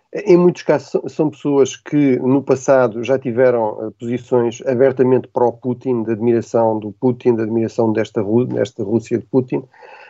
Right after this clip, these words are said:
Eh, eh, portanto, podemos ter aqui alguma suspeita que,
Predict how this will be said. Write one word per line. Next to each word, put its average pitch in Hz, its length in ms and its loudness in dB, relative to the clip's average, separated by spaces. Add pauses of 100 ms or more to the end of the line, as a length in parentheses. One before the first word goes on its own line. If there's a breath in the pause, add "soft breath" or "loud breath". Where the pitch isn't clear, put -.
(160 loud breath)
Eh, 135 420 6 (160)
eh, - 320 -16
portanto, 131 340 0
podemos 131 280 0
ter 131 160 -2
aqui 127 160 -4
alguma 131 320 2
suspeita 120 500 -6
que, 117 400 -6